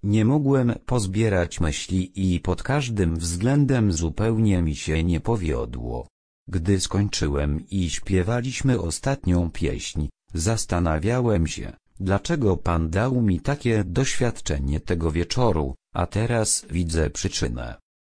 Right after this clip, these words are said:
Gdybym wtedy powiedział pożyteczny, jasny i logiczny wykład,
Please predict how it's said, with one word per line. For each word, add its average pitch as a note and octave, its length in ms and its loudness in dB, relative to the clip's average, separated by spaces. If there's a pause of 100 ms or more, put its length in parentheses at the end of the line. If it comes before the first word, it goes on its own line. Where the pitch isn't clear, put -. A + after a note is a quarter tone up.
(400)
Gdybym A#2+ 560 2
wtedy C3 540 0
powiedział F2 720 -2
pożyteczny, C#2+ 1000 -2 (200)
jasny A#2 540 2
i F2+ 240 -4
logiczny F2 640 0
wykład, B1 680 -8